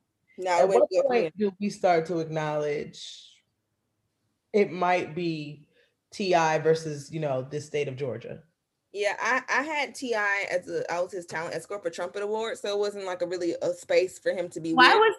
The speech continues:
Speaker 3: T I at the Trumpet Awards? That's a gospel show.
Speaker 1: It's not necessarily gospel, but it, it, he got an award for some shit. I think it was, like, philanthropy or some shit.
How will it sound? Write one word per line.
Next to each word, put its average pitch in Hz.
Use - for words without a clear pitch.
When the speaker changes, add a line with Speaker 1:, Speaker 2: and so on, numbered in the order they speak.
Speaker 3:
T 349
I 262
at 240
the 220
Trumpet 226
Awards? 180
That's 240
a 208
gospel 175
show. -
Speaker 1:
It's 494
not -
necessarily 254
gospel, 180
but 196
it, 220
it, 220
he 247
got 190
an 190
award 175
for -
some 254
shit. 175
I -
think 220
it -
was, 202
like, 147
philanthropy 143
or 139
some 190
shit. -